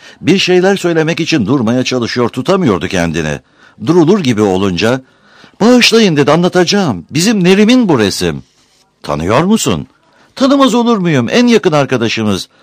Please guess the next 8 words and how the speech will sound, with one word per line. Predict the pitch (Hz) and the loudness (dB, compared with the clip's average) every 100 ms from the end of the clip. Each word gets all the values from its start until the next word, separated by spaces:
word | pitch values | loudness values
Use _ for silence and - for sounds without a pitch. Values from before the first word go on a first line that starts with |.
| - _ | -20 _
O | - | -2
sergiyi | 214 220 208 196 220 | 0 0 0 0 -2
biz | 214 | 0
açtık | 208 185 - 131 | 0 0 -2 -2
ona, | 120 113 | -2 0
salonu | 156 185 196 | 2 2 2
ben | 196 208 | 2 0
düzenledim." | 185 160 135 113 92 82 65 | 0 -2 0 0 0 -2 -6